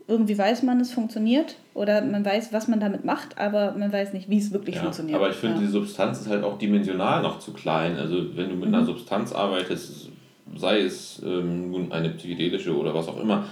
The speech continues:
Speaker 2: für eine Substanz, dann hast du ein bestimmtes Wirkspektrum. Also diese Substanz wirkt so und so auf eine andere. So, das lässt sich irgendwie in einem kleinen dimensionalen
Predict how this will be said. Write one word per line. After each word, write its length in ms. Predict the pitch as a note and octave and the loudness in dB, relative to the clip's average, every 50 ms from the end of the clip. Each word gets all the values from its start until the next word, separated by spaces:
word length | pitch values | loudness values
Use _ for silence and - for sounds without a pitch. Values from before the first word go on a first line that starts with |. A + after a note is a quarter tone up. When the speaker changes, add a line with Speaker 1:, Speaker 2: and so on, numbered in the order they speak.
| - - - - - - - _ _ | -14 -18 -20 -20 -20 -20 -20 _ _
Speaker 2:
für 180 | - - G#2+ | -4 -4 -2
eine 140 | G2+ G2 G2 | 0 0 -2
Substanz, 560 | - G2 - - - - G2 G2+ G#2 G#2 G2+ - | -2 -2 -4 -6 -6 -2 0 0 2 0 0 0
dann 300 | F#2 F2+ F2 E2 D#2+ - | 0 0 0 -2 -4 -4
hast 200 | G#2+ G#2+ G#2 - | -4 -4 -2 0
du 40 | A#2+ | 0
ein 140 | A2+ G#2+ G#2 | 2 2 0
bestimmtes 440 | G#2 - - A#2+ G#2 G2 - - - | 0 0 -2 -2 -2 -2 -6 -2 2
Wirkspektrum. 880 | G#2 A#2 A#2+ A#2 - - G2 D#2+ - - - - - G2 F#2 F2 D#2+ D#2 | 4 4 4 4 2 0 -2 -2 -2 -4 -6 -2 0 0 2 2 0 -2
Also 220 | F2 F#2 G2 F#2+ E2+ - - - - _ _ _ _ _ _ _ _ _ - | -2 -2 -2 -2 -4 -6 -10 -18 -20 _ _ _ _ _ _ _ _ _ -2
diese 180 | G#2+ G#2 G2+ | -2 0 0
Substanz 560 | F2+ F#2+ F#2+ - - A2 A2 A2 G#2 G2+ E2 E2+ | 0 -2 -4 -2 0 0 0 0 0 -2 -2 2
wirkt 480 | G2 G#2 G#2+ G#2 G#2 G#2 - - - - | 4 6 6 4 2 0 -8 -12 -16 -12
so 240 | - D#2 F#2+ G#2+ A2+ A2 | -4 2 4 4 6 6
und 200 | - - - - | 4 2 0 0
so 140 | G2 G2+ | 2 2
auf 220 | C2 E2 - - - | 4 4 2 2 0
eine 200 | F#2 F2+ F2 - | 0 0 0 2
andere. 420 | G2+ G#2+ G2+ F2+ E2 - - - - - - - - - - - - - - - - - - _ - _ _ - - | 4 4 4 4 4 2 0 -4 -8 -14 -20 -20 -20 -20 -20 -20 -20 -20 -20 -20 -20 -20 -20 _ -20 _ _ -8 -2
So, 140 | G2+ G2+ | 0 0
das 260 | - G2+ G#2 - - - | 2 0 0 -2 -2 0
lässt 260 | G#2+ A#2+ B2 - - | 0 0 0 0 -2
sich 200 | - G#2 G#2 - | -4 -4 -2 0
irgendwie 260 | - B2 A#2+ G#2 G2+ G2 | 2 2 2 2 2 2
in 60 | G#2 | 2
einem 120 | G2+ G2+ | 2 2
kleinen 360 | - - F#2+ F#2 G#2 A2 G#2 G2+ | 2 0 0 2 2 2 0 0
dimensionalen 840 | G#2 G2+ G2+ F#2+ F2+ F2+ F2 F2+ F#2+ F#2+ G2 G2+ G2 F#2 - - | 0 -2 -2 -2 -2 -2 0 0 0 0 0 0 -2 -4 -6 -8